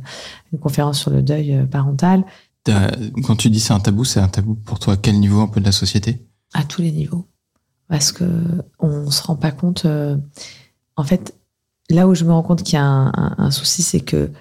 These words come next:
Speaker 1: <coughs> quand les gens sont pas au courant de mon histoire, bon, on discute normalement. Et quand les gens sont au courant de mon histoire, eh bien là, les langues se délient, j'ai envie de dire, mais la parole se libère. Moi aussi, j'ai perdu un enfant,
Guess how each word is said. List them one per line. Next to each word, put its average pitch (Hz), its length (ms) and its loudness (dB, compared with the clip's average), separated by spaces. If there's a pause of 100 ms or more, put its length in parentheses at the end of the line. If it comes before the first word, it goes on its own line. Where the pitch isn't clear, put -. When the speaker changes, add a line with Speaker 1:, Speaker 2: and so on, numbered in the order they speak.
(120)
Speaker 1:
<coughs> - 600 -2
quand 156 240 0
les 175 80 4
gens 190 160 4
sont 180 160 0
pas 170 140 0
au 170 40 6
courant 170 280 2
de 160 40 2
mon 156 200 0
histoire, 160 480 0 (680)
bon, 147 180 -12
on 156 40 0
discute 135 460 -2
normalement. 143 560 2 (380)
Et 139 60 0
quand 208 220 0
les 196 100 4
gens 185 140 6
sont 190 180 0
au 151 60 0
courant 143 220 0
de 139 60 2
mon 135 120 4
histoire, 185 680 -2 (260)
eh 160 100 2
bien 139 200 4
là, 175 360 2
les 143 160 2
langues 170 220 2
se - 160 -4
délient, 151 560 0
j'ai 156 140 -2
envie 139 140 2
de 135 140 2
dire, 226 240 -2 (500)
mais 147 120 2
la 147 120 0
parole 165 240 2
se - 140 -4
libère. 175 360 4 (260)
Moi 151 100 -4
aussi, 147 200 0
j'ai 175 120 4
perdu 143 260 0
un 131 80 2
enfant, 180 460 0